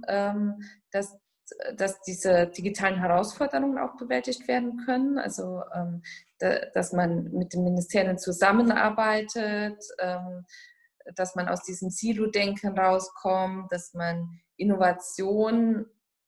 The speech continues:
einführt in den, in die Administration, in die Verwaltung. Das ist eine große Aufgabe. Und dann zusammen mit den, ähm, mit den Minister-, äh, mit den einzelnen Fachministerien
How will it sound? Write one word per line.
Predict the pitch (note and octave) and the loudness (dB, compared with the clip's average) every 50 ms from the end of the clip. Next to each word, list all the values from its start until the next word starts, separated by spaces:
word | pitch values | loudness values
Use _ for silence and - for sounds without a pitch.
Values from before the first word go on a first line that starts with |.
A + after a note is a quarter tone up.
| _ _ _ _ - | _ _ _ _ 0
einführt | - F#3 F#3+ G#3 A#3 A3+ - - - B3+ A#3+ A#3+ B3+ B3+ B3 - | 2 2 4 4 2 -2 -4 -8 -6 -4 0 2 2 2 2 -2
in | - A3 A3+ A3 | -2 -2 -2 0
den, | A3 A3 G#3+ A3 G#3+ G#3 G3+ F#3+ F3+ - - - _ | 0 0 0 0 -2 -2 -4 -4 -8 -12 -14 -14 _
in | - G#3+ | -4 -2
die | G#3+ G#3+ - | 0 2 2
Administration, | - G3+ - A#3 A3+ A3+ A3+ - - G#3 G#3 G#3 - - G3 G3+ | 0 0 2 0 0 0 0 0 -2 -2 -2 -2 -2 -4 -2 -2
in | G3+ - G3 | -2 -2 -6
die | G3 F#3+ | -8 -10
Verwaltung. | - - F#3 F3 F3 E3+ F3 G3 A#3+ C4 C#4+ D4 D#4+ E4 - - - - - - _ - - _ _ | -6 -6 -4 0 2 2 2 2 2 -2 -2 -4 -4 -4 -8 -16 -20 -20 -20 -20 _ -20 -20 _ _
Das | - F#3+ G3 G3 A#3+ | 2 2 2 2 -2
ist | B3 B3 | -4 -4
eine | B3 A#3 A#3 | -4 -6 -4
große | A#3+ A#3+ A#3 B3 A#3+ - - - | -4 -4 -4 -2 -2 -2 0 0
Aufgabe. | G3+ A3+ G#3+ - - - G#3+ A3+ A#3 A3+ B3 A#3 A#3 - - - - - _ | 0 0 -2 -4 -4 0 2 2 2 2 0 -4 -4 -8 -12 -18 -20 -20 _
Und | _ - G#3 G3+ G3+ | _ -4 -2 2 4
dann | F#3 F#3 G3+ A3+ A#3 B3 A#3 A#3+ | 4 4 4 2 0 -2 -2 -4
zusammen | A#3+ - G#3+ G3+ - G3+ G3+ G#3+ A#3 A#3+ A#3+ A#3 | -6 -8 -10 -6 -2 0 0 0 0 0 2 2
mit | A#3 B3 - A#3+ | 2 0 0 0
den, | B3 B3 A#3 A3 G3+ - - - _ _ _ _ _ - | 0 2 2 0 -2 -4 -8 -16 _ _ _ _ _ -4
ähm, | - F#3+ F#3+ F#3+ F#3+ G3 G3 G3 G3 F#3+ - _ - - _ _ _ _ _ _ _ _ | -2 -2 -2 -2 -4 -6 -8 -8 -10 -14 -16 _ -20 -20 _ _ _ _ _ _ _ _
mit | - G#3+ A3 G#3+ - | -4 -4 -2 -2 0
den | A#3+ A3+ | 2 4
Minister-, | A3 G#3 A3 G#3 F#3+ - - - G3+ G#3 | 4 4 4 2 0 -4 -10 -12 -2 0
äh, | F#3 G3 G#3+ | 2 2 4
mit | A3 G#3+ A3 | 2 2 2
den | A3 G3 | 0 0
einzelnen | - - F3+ G3 A#3+ A3+ A#3+ A3+ G3+ | 0 0 2 2 2 0 0 -2 -2
Fachministerien | F#3 - - G#3+ - - - B3+ A#3+ B3 A#3+ A#3+ - B3 A3 A3 A3+ G#3+ A3+ A3+ A3+ | -2 -4 -8 -10 -4 -2 0 0 0 0 -2 -2 -2 -2 0 0 0 0 0 0 -2